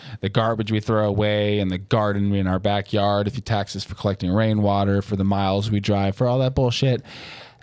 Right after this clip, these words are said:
that's not gonna prevent the earth from going to shit or the climate from changing. That's just gonna fucking steal money from everybody. That's all it's gonna do. All you guys are do-, all the government's doing is going to steal money from you. Like, they can tax all that bullshit,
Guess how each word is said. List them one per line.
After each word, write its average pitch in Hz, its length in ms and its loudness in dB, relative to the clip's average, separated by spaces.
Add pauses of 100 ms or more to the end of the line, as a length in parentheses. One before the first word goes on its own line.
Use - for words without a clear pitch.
(140)
that's 135 500 2
not 143 280 2
gonna 123 180 2
prevent 107 380 2
the 104 140 0
earth 98 260 0
from 98 160 -2
going 92 240 2
to 82 60 -4
shit - 460 -6
or 95 140 0
the 95 120 0
climate 98 360 0
from 87 160 -2
changing. 60 520 -6
That's 123 220 2
just 208 180 0
gonna 160 220 2
fucking 117 360 -2
steal 120 320 0
money 98 320 2
from 85 200 -6
everybody. 50 540 -16 (100)
That's 165 160 2
all 226 120 4
it's 196 100 -2
gonna 202 100 2
do. 160 140 2 (320)
All 175 160 4
you 247 40 2
guys 262 160 2
are 226 80 2
do-, 190 200 0
all 175 220 2
the 247 40 0
government's 214 400 2
doing 196 300 4
is 156 140 2
going 165 140 4
to 120 60 2
steal - 320 0
money 165 240 2
from 85 240 -4
you. 76 300 -12
Like, 104 100 -2
they 170 140 2
can 175 180 2
tax 156 400 0
all 131 120 2
that 104 200 -2
bullshit, 110 600 0